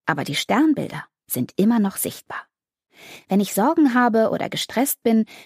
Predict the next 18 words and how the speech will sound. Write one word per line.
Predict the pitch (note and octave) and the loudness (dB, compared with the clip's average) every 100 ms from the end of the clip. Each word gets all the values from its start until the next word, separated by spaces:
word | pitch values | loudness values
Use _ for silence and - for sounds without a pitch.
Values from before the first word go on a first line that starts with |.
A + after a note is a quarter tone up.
| _ | _
erwische | A3+ G#3 D#4 F4 | 0 0 0 -2
ich | D4 | 0
mich | C4 - | 0 0
dabei, | A#3 A3 G#3+ G#3 G#3 | -2 2 2 2 0
wie | G3 | -2
ich | - - | -4 -4
mit | F3 - | -8 -6
dem | E3+ | -6
Finger | - A#3 C4+ B3+ | 0 4 4 4
über | G3 F#3 | 0 -4
die | - E3+ | -6 -6
verdickten | - - C4+ - G#3+ | -4 -2 -4 -4 -2
Narben | F3+ F3+ G#3+ G3+ E3+ | 2 4 4 2 0
auf | C3+ - | -4 -4
meinem | D#3+ E3+ | 0 2
linken | F3 A3 - | 2 0 0
Arm | E3+ F3+ F#3+ | -2 0 0
streiche. | F#3 F3 D#3+ E3+ F#3+ | -2 -4 -4 -4 -8